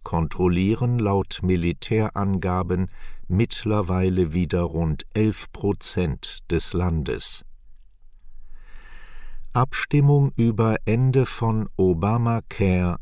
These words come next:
abgesagt. Eines der zentralen Reformvorhaben von U-S-Präsident Donald Trump, die Rücknahme der Krankenversicherung Obamacare,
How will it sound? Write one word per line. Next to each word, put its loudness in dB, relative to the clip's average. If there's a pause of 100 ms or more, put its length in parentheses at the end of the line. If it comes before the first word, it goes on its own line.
(140)
abgesagt. -2 (1000)
Eines 4
der 6
zentralen 2
Reformvorhaben 0
von -2
U-S-Präsident 0
Donald 2
Trump, -2 (380)
die 0
Rücknahme 2
der 2
Krankenversicherung 0
Obamacare, 0